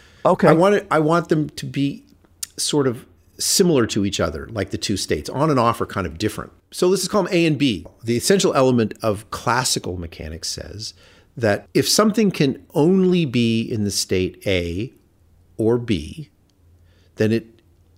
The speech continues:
Speaker 2: even if you don't look at it and you don't know, it is in either A or B. Those were the rules. The rules of the game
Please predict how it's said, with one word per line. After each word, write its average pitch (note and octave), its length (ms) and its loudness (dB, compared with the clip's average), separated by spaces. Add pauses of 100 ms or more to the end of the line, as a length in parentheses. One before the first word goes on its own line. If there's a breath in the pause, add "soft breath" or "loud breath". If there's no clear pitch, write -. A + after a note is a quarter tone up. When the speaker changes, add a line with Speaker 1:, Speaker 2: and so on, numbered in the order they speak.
(260)
Speaker 2:
even D3+ 200 0
if C#3+ 120 -4
you A#2 80 0
don't C3 260 2
look D3+ 240 0
at F2+ 220 -2
it F#2+ 160 -4
and G#2 120 -4
you G2+ 120 -2
don't G#2 280 0
know, F#2+ 500 -2 (800)
it C3 300 0 (680)
is A2+ 180 0
in B2+ 340 0
either G#2+ 440 0
A F2 420 -2 (340)
or E3 120 0
B. E3 440 0 (280)
Those A#2 240 -2
were B2+ 60 -4
the C#3 100 2
rules. C#3 680 2 (140)
The A#2 100 0
rules C#3+ 680 2
of G#2+ 240 -6
the G#2+ 60 -6
game F2 580 -8